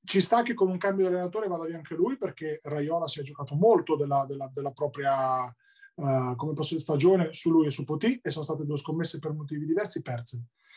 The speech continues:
perché comunque Potì ha avuto problemi fisici, è ovvio che quella è sfortuna. Poi c'è stato, come hai detto tu, una gestione non proprio strana, culminata con i due minuti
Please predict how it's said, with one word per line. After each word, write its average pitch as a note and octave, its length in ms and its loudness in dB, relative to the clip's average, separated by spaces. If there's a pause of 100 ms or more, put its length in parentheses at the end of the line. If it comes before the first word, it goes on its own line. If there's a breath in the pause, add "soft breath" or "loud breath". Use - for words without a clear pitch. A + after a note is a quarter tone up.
(240 loud breath)
perché C#3+ 280 0
comunque D3+ 560 0 (840)
Potì F3+ 320 4
ha G#3 40 8
avuto E3 240 6
problemi D3 280 2
fisici, G#3 400 2
è - 120 -6
ovvio C3+ 260 0
che B2 80 -4
quella D3+ 160 0
è - 20 0
sfortuna. G#3+ 640 2 (440 loud breath)
Poi G3+ 200 4
c'è F3+ 100 -4
stato, F3 240 -2
come E3 120 -4
hai E3+ 60 -4
detto F3 120 -4
tu, F3+ 80 -2
una E3+ 120 -4
gestione E3 640 -4
non F3 280 -2
proprio F3 280 -4
strana, G3+ 420 -2
culminata D#3+ 720 -2
con D3+ 280 -14
i C#3+ 200 -18
due D#3+ 220 0
minuti D#3 560 0